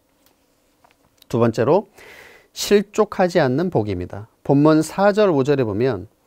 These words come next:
예수께서 대답하여 이르시되 "너희가 가서 듣고 보는 것을 요한에게 알리되 맹인이 보며 못 걷는 사람이 걸으며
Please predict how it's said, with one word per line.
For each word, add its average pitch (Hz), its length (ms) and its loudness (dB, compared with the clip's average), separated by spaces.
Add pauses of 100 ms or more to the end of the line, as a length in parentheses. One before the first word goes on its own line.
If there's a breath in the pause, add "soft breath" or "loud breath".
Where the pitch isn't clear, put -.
(1080 soft breath)
예수께서 190 540 6
대답하여 165 400 4
이르시되 151 560 2
"너희가 160 440 4
가서 151 380 0
듣고 156 480 0
보는 143 320 0
것을 139 480 -2
요한에게 170 500 4
알리되 107 520 0 (500 soft breath)
맹인이 156 480 4
보며 143 540 2
못 139 260 2
걷는 196 300 4
사람이 180 360 4
걸으며 113 560 -2